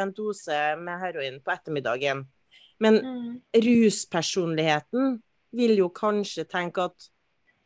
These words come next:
Speaker 1: «OK, men da kan jeg jo bare sitte og tigge litt da, og så får jeg en ekstra dose.» Hvis du
Speaker 2: Mm.
Speaker 1: skjønner hva jeg mener, at man får
Speaker 2: Ja.
Speaker 1: to gratis, og så det
Speaker 2: Mm.
Speaker 1: man får, eh, på gata blir pluss da.
Speaker 2: Ja,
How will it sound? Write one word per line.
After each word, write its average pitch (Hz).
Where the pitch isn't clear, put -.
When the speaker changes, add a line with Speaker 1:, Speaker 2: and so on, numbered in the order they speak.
Speaker 1:
«OK, 214
men 190
da 214
kan 220
jeg 165
jo 165
bare 185
sitte 180
og -
tigge 175
litt 220
da, 254
og 220
så 220
får 185
jeg 151
en 175
ekstra -
dose.» 208
Hvis 233
du 233
Speaker 2:
Mm. 220
Speaker 1:
skjønner 220
hva 190
jeg 190
mener, 175
at 196
man 202
får 208
Speaker 2:
Ja. 233
Speaker 1:
to 220
gratis, 208
og 247
så 233
det 226
Speaker 2:
Mm. 214
Speaker 1:
man 208
får, 202
eh, 196
på 196
gata 196
blir 220
pluss 220
da. 131
Speaker 2:
Ja, 170